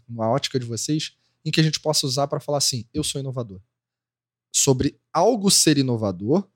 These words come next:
como fruto de um processo aplicado que observou uma necessidade, alinhou essa necessidade com não somente o negócio, mas o, principalmente centralidade no cliente,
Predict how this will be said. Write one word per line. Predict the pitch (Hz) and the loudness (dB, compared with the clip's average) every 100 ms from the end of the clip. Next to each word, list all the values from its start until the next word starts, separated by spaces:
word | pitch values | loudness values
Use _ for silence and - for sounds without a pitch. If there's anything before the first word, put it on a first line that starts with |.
| - | -6
como | 147 139 | -2 -2
fruto | - - 208 233 190 | -2 2 2 2 0
de | 156 | 0
um | 165 | 0
processo | 151 147 - 135 120 - | 2 2 2 0 -2 -4
aplicado | 110 117 - 113 110 139 226 | -6 -10 -6 0 2 2 -2
que | - 156 | 0 0
observou | 139 - 123 110 151 | 2 0 0 0 0
uma | 175 165 | 0 0
necessidade, | 147 147 - 135 113 113 117 117 | -2 -2 -4 -4 0 0 0 -2
alinhou | 123 123 127 123 151 196 | 0 -2 -2 0 2 2
essa | 175 165 | 2 -2
necessidade | 156 - 139 - 123 110 107 110 _ _ | -4 -4 -4 0 2 2 -2 -14 _ _
com | - 135 135 131 _ _ _ 127 | -8 -4 -4 -6 _ _ _ 0
não | 175 | 2
somente | 190 170 151 156 | 4 2 2 -2
o | |
negócio, | 143 127 120 - | -4 -2 -2 -2
mas | 120 110 | -4 -6
o, | 127 | -8
principalmente | - 165 160 143 127 123 | -6 -6 -4 -6 -6 -4
centralidade | - 135 143 139 123 123 120 117 | -4 -4 0 0 0 -2 -4 -6
no | 117 | -10
cliente, | 110 110 156 190 - | -12 -8 -6 -6 -6